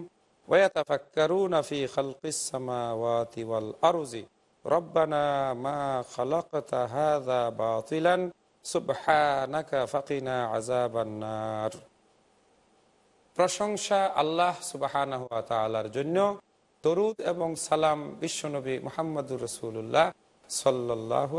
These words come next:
আলাইহি ওয়াসাল্লামের প্রতি। সম্মানিত দর্শক শ্রোতা, আমরা সূরা আল ইমরানের একেবারে শেষের দিকের একশো নব্বইতম আয়াতটি আপনাদের সামনে পেশ করেছি।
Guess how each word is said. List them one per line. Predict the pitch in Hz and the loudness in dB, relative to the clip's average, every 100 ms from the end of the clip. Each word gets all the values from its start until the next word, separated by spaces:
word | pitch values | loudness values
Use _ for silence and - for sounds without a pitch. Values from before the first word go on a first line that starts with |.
| 117 | 2
আলাইহি | 110 113 113 143 151 | 2 0 -2 -6 -2
ওয়াসাল্লামের | 107 - 104 101 101 98 - | -2 -2 -4 -6 -8 -8 -2
প্রতি। | 131 - 101 _ - | -2 -2 -10 _ -4
সম্মানিত | 143 170 190 190 | 2 4 4 2
দর্শক | 190 196 190 - | 2 2 0 -4
শ্রোতা, | 151 131 156 226 - _ _ - | -2 4 6 4 0 _ _ 0
আমরা | 175 180 | 4 4
সূরা | - 165 170 | 2 2 6
আল | 165 143 131 | 6 4 2
ইমরানের | 127 127 143 156 139 143 180 | -2 2 4 4 2 -2 -2
একেবারে | 131 131 127 120 | -4 -2 0 -2
শেষের | - 127 127 117 | -2 -4 -4 -4
দিকের | 113 117 185 208 _ _ _ - | -4 0 0 0 _ _ _ -4
একশো | 123 - | -4 -2
নব্বইতম | 120 123 120 160 151 131 127 | -2 -2 0 -2 -2 -4 -2
আয়াতটি | - 107 135 - - 151 | 0 2 2 0 -6 -4
আপনাদের | 165 123 110 107 | -2 -2 -6 -6
সামনে | - 107 104 | -6 -6 -4
পেশ | 131 123 | -2 -2
করেছি। | - 123 113 - 185 | -4 -6 -4 2 2